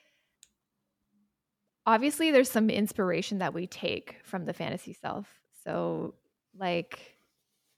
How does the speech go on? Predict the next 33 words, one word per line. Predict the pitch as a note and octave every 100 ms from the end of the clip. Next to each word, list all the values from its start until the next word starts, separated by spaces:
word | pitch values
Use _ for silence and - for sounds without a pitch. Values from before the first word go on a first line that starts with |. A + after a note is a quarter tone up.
| _ _ _
you | G#3 F#3
know, | D#3+ D#3 G3+ _ _ _ _
for | A3
me, | G3+ F3+ F3+
it |
was | F#3+ G3
a |
lot | F3+ D#3+ F3
of, | F#3 - _ _
like, | F#3 F3 - G#3+ E4 D#4+ _ -
rock | F#3 F#3
and | F#3+ G#3
roll | F3+ F3+
edgy | G3+ A3 G#3+ G#3+ G#3+ G3
or, | E3+ E3
like, | E3+ E3 - - G#3+ -
minimalist | G3 F#3 F3+ F3+ E3+ - - -
Parisian | - G#3+ G3 G#3+ G3
kind | G3 G#3+ F#3
of | F3+
style. | - F3 F3 F3+ F3+
And | F#3
I | G3
still | A3+ G#3+ A3
get | G3+ F3
very | F#3+ F3+ F3
inspired | G3+ - D#3+ D#3+ F#3+
by | F3 E3 E3
a | - E3+
lot | E3 D#3+
of | F#3+
that | D#3 -
today. | - - D#3+ G#3 C4